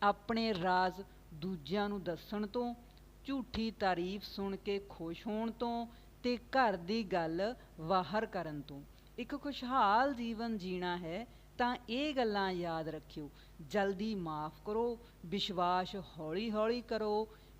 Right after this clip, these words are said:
ਪਿਆਰ ਸੱਚਾ ਕਰੋ ਤੇ ਕਿਸੇ ਦੇ ਚਿਹਰੇ 'ਤੇ ਮੁਸਕਰਾਹਟ ਲਿਆਉਣ ਲਈ ਕੋਈ ਮੌਕਾ ਨਾ ਛੱਡੋ। ਹਮੇਸ਼ਾ ਸੱਚ ਬੋਲੋ ਤਾਂ ਕਿ ਕਸਮ ਖਾਣ ਦੀ ਜ਼ਰੂਰਤ ਹੀ ਨਾ ਪਵੇ।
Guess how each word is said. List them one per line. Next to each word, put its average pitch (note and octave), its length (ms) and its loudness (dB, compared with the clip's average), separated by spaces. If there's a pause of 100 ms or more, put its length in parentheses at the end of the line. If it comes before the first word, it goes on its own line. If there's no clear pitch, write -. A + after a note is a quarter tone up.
ਪਿਆਰ F#3 340 4
ਸੱਚਾ F#3+ 560 -2
ਕਰੋ G#3+ 420 -2 (300)
ਤੇ C#4 120 0
ਕਿਸੇ C#4+ 420 -4
ਦੇ C#4+ 180 -2
ਚਿਹਰੇ B3 320 -2
'ਤੇ C#4 160 -4
ਮੁਸਕਰਾਹਟ G#3 760 -4
ਲਿਆਉਣ A3 460 -2
ਲਈ D#3 220 -4 (320)
ਕੋਈ C#4+ 260 0
ਮੌਕਾ G3+ 640 0
ਨਾ F3+ 180 -2
ਛੱਡੋ। D3 360 -12 (460)
ਹਮੇਸ਼ਾ A#3 380 -2
ਸੱਚ F3+ 460 -4
ਬੋਲੋ A3+ 460 0 (400)
ਤਾਂ A3+ 240 6 (140)
ਕਿ C4+ 160 -2 (140)
ਕਸਮ A3 420 0
ਖਾਣ E3+ 400 -4
ਦੀ A3 280 -6 (260)
ਜ਼ਰੂਰਤ A#3+ 480 -2
ਹੀ A#3 220 -2
ਨਾ G#3 140 -2
ਪਵੇ। D3 320 -8